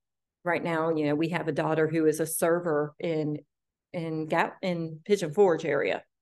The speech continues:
Well, it's the off season. She had one day last week where she made twenty-six dollars, and she's usually makes much more than that in a day. It's the off season. Those are valleys.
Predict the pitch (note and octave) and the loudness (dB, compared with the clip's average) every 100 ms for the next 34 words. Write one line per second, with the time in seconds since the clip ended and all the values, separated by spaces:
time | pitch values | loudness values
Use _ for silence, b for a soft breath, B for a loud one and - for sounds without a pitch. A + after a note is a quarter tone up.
0 | _ _ B3 C4+ D#3 E3 G3+ - B2+ - | _ _ 0 2 4 4 4 0 -2 -2
1 | - - _ _ _ _ _ - - A#3+ | -10 -12 _ _ _ _ _ -16 0 2
2 | A#3+ F3+ F#3 F#3 A3 E3+ D#3 E3 G3+ - | 4 4 4 4 4 2 2 0 -2 -4
3 | F3+ E3+ E3+ D3+ D3+ G#3 F#3+ D3+ C#3+ - | -4 -2 0 0 -2 -4 -2 -2 -2 -4
4 | G3 F#3+ F3+ E3+ E3 E3+ - - E3+ C#3+ | -4 -4 -4 0 2 0 -4 -6 -8 -4
5 | F3 D3+ D3 F#3 F#3+ F3 E3 E3 D#3 D3+ | -4 -4 -4 -4 -4 -2 -2 0 0 -2
6 | - - - _ _ _ _ _ - G4 | -6 -12 -14 _ _ _ _ _ 0 4
7 | G4+ F#4+ - - F3 E3 D3+ C#3+ C#2 - | 6 6 2 -2 0 2 2 0 -2 -6
8 | - E3+ D#3 - - D3 _ _ _ _ | -4 -2 0 -2 -4 -10 _ _ _ _
9 | _ _ _ G3 F#3 E3+ A#3 - - D#3 | _ _ _ -4 0 2 2 -2 -6 -6
10 | - - _ _ _ _ _ _ _ _ | -12 -16 _ _ _ _ _ _ _ _
11 | _ _ _ _ _ _ _ _ _ _ | _ _ _ _ _ _ _ _ _ _
12 | _ _ _ _ _ _ _ _ - F#3+ | _ _ _ _ _ _ _ _ -6 -4
13 | F#3 D3 D#3+ G#3+ - - - - | -4 -4 -4 -6 -10 -20 -20 -20